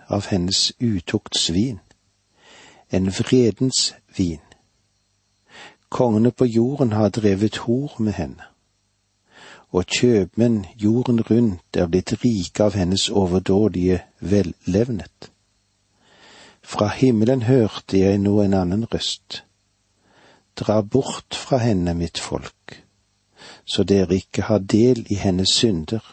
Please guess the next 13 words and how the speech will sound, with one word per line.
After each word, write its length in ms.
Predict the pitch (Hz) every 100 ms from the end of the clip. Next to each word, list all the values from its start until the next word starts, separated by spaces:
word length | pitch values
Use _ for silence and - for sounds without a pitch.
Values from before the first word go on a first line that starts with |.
| _
og 120 | 90
ikke 200 | 92 - 101
rammes 640 | 110 95 85 107 - - -
av 160 | 90 85
hennes 440 | 87 76 85 -
plager. 480 | - 87 78 - - _ _ _ _ _ _ _ _ _ _ - _ - - - - _
For 180 | - 110
synden 400 | - 147 123 107
hennes 400 | 127 123 107 104 110
rekker 320 | 117 107 107
opp 200 | 98 - -
til 160 | -
himmelen, 500 | 107 101 82 98 98